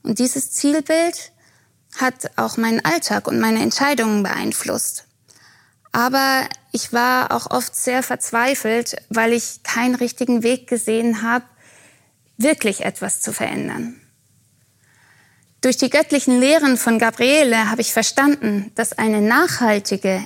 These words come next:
echte Veränderung in der Gesellschaft nur stattfinden kann, wenn jeder bereit ist, sich selbst zu verändern. Und das habe ich ja selbst in der Hand.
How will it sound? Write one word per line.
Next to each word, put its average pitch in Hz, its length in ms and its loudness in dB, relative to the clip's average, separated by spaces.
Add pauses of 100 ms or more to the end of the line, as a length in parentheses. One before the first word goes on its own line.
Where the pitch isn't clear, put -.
(100)
echte - 420 0
Veränderung 240 680 2
in 214 120 0
der 208 120 0
Gesellschaft 226 760 0
nur 320 280 4
stattfinden 226 800 -2
kann, 240 400 0 (520)
wenn 208 140 2
jeder 277 300 4
bereit 233 400 2
ist, - 340 -4 (140)
sich - 220 -4
selbst 269 360 0
zu 196 100 -4
verändern. 190 600 -6 (680)
Und 196 140 -4
das 202 160 -2
habe 233 120 -2
ich - 100 -6
ja 220 100 0
selbst 214 340 -4
in 214 140 -2
der 202 160 -2
Hand. 269 340 -2